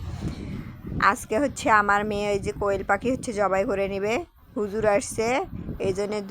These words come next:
বসে হচ্ছে সে কি করতেছে, কোয়েল পাখি ধরে ধরে নিয়ে যাইতেছে, আমাকে ধরতে দেয় না। ও বলতেছে, "আম্মু, আমি নিয়ে যা দেবো এখন হুজুরকে।" চারটে কোয়েল পাখি আছে এখানে জবাই করার জন্য। এগুলো হচ্ছে খাওয়ার জন্য করে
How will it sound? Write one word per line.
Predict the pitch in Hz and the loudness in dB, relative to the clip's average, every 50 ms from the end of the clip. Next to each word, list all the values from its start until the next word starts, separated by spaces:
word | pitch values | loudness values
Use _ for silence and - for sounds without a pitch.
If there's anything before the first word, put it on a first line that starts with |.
| 180 180 | -6 -4
বসে | 202 196 190 190 - 240 220 220 | -2 -2 -2 -2 -2 0 0 0
হচ্ছে | 285 269 - - 220 | 0 0 -2 -4 -6
সে | 226 - 226 202 190 | -4 -4 -4 -4 -4
কি | - 190 | -6 -6
করতেছে, | 208 - 202 202 - 214 226 - 233 240 | -6 -6 -6 -6 -6 -6 -6 -4 -4 -4
কোয়েল | 247 - 202 202 208 | -2 -2 -2 0 0
পাখি | - 202 202 269 196 | 0 0 0 0 0
ধরে | 202 269 - 190 196 190 | 0 0 2 2 0 0
ধরে | 196 269 202 208 208 | 0 0 0 0 -2
নিয়ে | 214 202 202 185 | -2 -2 -2 0
যাইতেছে, | 190 185 180 190 185 - 220 | 0 0 0 -2 -2 0 0
আমাকে | 202 185 185 185 - 202 | 0 0 0 -2 -2 0
ধরতে | 208 269 220 185 - 180 170 | 0 0 -2 0 0 0 0
দেয় | 175 170 | 0 -2
না। | 170 165 160 - - - - - - - - - - - - - - - - | -2 -2 -4 -6 -6 -10 -14 -16 -16 -14 -12 -12 -12 -12 -14 -16 -18 -10 -4
ও | 208 202 | -2 0
বলতেছে, | 202 214 214 214 208 226 269 - 269 | 2 2 2 2 0 -2 0 4 4
"আম্মু, | 220 214 226 220 | 4 4 4 2
আমি | 214 202 202 214 214 214 | 2 2 2 2 0 0
নিয়ে | 208 208 208 196 | 0 -2 -2 0
যা | 196 208 196 | 0 0 0
দেবো | 175 180 175 180 185 | 0 -2 -2 0 2
এখন | 185 196 - - - 240 185 | 2 2 0 -2 -6 -6 -4
হুজুরকে।" | 220 233 196 170 175 175 - - - - - - - - - - - - - - - - - - - - - - - - - - - - | -4 -4 -4 -4 -6 -6 -6 -6 -6 -6 -6 -8 -10 -14 -16 -16 -16 -16 -16 -16 -18 -20 -18 -16 -16 -16 -16 -16 -18 -16 -16 -14 -12 0
চারটে | - 214 202 196 - - 226 220 | 4 4 4 4 4 0 -2 0
কোয়েল | - 214 214 208 214 | 2 2 2 2 2
পাখি | - 220 220 - 196 202 | 0 0 0 2 2 2
আছে | 190 - 202 190 | 2 2 0 -2
এখানে | - - 214 185 185 180 | 0 0 -2 -2 -2 -4
জবাই | 185 185 190 180 180 185 190 185 | 0 0 0 0 0 0 -2 0
করার | 196 190 185 185 185 185 | 0 0 2 0 0 -2
জন্য। | 190 180 175 175 170 170 151 - - - - - - - - - - - - - - - - - - _ - | -4 -8 -8 -8 -6 -6 -6 -6 -6 -6 -6 -6 -6 -6 -6 -8 -8 -8 -8 -10 -12 -14 -18 -20 -20 _ -10
এগুলো | 185 180 185 202 233 | -8 -4 -2 0 0
হচ্ছে | 254 - - 233 | 0 -2 -4 -4
খাওয়ার | 220 - - 208 202 202 196 196 190 | -4 0 2 4 4 4 4 2 0
জন্য | 190 196 190 190 190 196 | -2 -4 -4 -4 -4 -2
করে | - 208 226 262 | -2 0 0 2